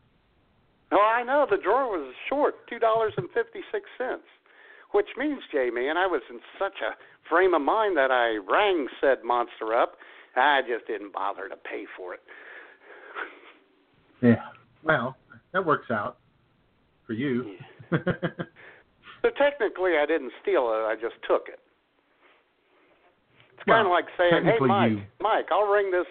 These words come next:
Speaker 1: up. I'll get back with you later on the, on the two fifty-six."
Speaker 2: Right. You
Speaker 1: I
Speaker 2: got
Speaker 1: borrowed
Speaker 2: it, and then
Speaker 1: it.
Speaker 2: you were like, you know, "I'll, uh,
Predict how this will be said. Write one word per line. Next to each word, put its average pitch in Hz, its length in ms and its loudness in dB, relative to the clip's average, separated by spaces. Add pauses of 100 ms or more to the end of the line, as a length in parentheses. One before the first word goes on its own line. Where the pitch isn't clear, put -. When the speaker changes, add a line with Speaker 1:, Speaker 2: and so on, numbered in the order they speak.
Speaker 1:
up. 165 220 2
I'll 139 120 2
get 160 200 -4
back 143 240 2
with 131 180 2
you 120 100 -2
later 107 400 -4 (640)
on 101 200 -14
the, 95 60 -12
on - 460 -18
the 139 100 -4 (140)
two 151 120 -8 (100)
fifty-six." - 580 -12
Speaker 2:
Right. 185 200 0 (1300)
You 151 80 -20 (800)
Speaker 1:
I 160 100 4
Speaker 2:
got 139 260 4
Speaker 1:
borrowed 156 320 4
Speaker 2:
it, 123 40 0
and 117 60 0
then 113 80 0
Speaker 1:
it. 113 40 0
Speaker 2:
you 117 60 0
were 113 80 -4
like, 107 300 -6
you 110 80 -6
know, 98 160 -8
"I'll, 107 280 -8
uh, 104 160 -10